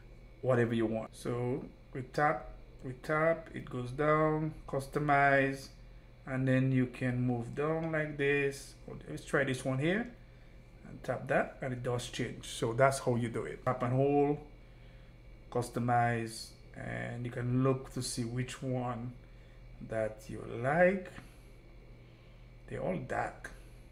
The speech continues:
So I can go down. I think I like this one.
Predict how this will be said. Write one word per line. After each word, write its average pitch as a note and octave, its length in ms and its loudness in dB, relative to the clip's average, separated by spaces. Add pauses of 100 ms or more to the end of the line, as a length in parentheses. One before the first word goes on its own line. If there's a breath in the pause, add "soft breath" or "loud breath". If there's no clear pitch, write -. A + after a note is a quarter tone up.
(1400 loud breath)
So - 300 -10
I - 40 -8
can A2+ 220 -10
go A#2 120 -6
down. A#2+ 600 -4
I - 40 -12
think F#3 180 -4
I D#3 40 4
like A#2+ 260 -2
this - 220 -10
one. - 220 -12